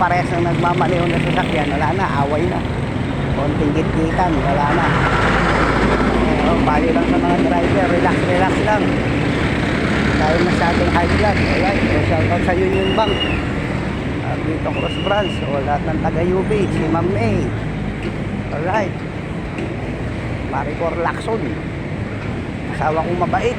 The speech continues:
Alright. Sipag. Yan, payo-payo sa lahat ng driver. O shout out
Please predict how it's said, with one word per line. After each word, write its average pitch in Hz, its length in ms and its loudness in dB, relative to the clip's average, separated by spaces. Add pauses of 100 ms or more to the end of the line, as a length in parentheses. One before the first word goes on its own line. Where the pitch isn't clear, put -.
(200)
Alright. 208 320 0 (1500)
Sipag. 190 320 0 (3500)
Yan, 143 240 -2
payo-payo 170 640 0
sa 170 160 -2
lahat 165 160 0
ng 175 160 0
driver. 190 480 0
O 165 80 -2
shout 160 240 -2
out 165 80 -4